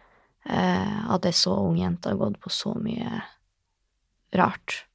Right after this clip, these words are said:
Ehm, så jeg gikk jo på fire medisiner daglig, som, eh, da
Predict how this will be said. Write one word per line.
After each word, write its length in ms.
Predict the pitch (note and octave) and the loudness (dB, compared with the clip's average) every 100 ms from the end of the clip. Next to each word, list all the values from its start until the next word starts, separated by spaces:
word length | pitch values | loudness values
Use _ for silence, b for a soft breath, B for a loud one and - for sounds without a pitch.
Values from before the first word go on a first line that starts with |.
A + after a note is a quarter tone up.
| _ B B B B B B B - | _ B B B B B B B -4
Ehm, 640 | G3+ F#3+ F#3+ F#3 F3+ F3+ F3+ | -2 0 2 2 0 0 -2
så 220 | - G3+ | 0 4
jeg 160 | G3 G3+ | 6 6
gikk 220 | - - | 2 -6
jo 40 | F#3+ | -4
på 60 | F#3+ | -4
fire 560 | - - F#3+ F#3 F#3 F3+ | -4 0 4 6 4 4
medisiner 580 | E3+ F3 E3+ F#3 F#3 F3+ | 0 0 -2 -2 0 0
daglig, 460 | F3+ F#3 F#3 F#3+ E3+ | -2 -4 -2 -2 -2
som, 220 | F#3+ F#3 F3 | -2 0 0
eh, 160 | E3+ E3 B B B B B - | 0 -2 B B B B B 4
da 160 | F#3+ | 8